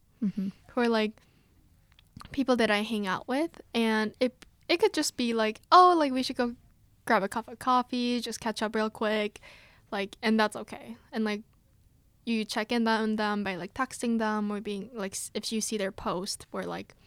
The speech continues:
Speaker 2: social media, then you're like, "Hey, like, that's so cool." We're, like,
Speaker 1: Yeah, like, they're people not, you're not in, like, constant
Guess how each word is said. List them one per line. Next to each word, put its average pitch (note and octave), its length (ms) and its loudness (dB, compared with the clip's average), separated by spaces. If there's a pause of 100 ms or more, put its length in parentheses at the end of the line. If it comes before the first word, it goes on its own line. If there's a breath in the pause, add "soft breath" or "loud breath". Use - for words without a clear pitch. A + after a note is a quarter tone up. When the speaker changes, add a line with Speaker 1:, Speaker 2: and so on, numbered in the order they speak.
(220 soft breath)
Speaker 2:
social A3+ 320 -2
media, G3+ 400 -4
then G#3 120 -8
you're G#3+ 120 -4
like, A3 160 -4
"Hey, F4+ 320 0
like, C4+ 320 -4
that's C4 180 -4
so B3+ 120 -2
cool." B3+ 340 -2
We're, G#3+ 120 -6
like, G#3 200 -8
Speaker 1:
Yeah, G#3 140 2
like, A3 140 -4
they're A3 100 0
people A#3+ 220 2
not, A#3 240 4
you're G#3+ 140 6
not F#3+ 180 4
in, A#3 140 -2
like, A3 180 -2
constant - 520 -4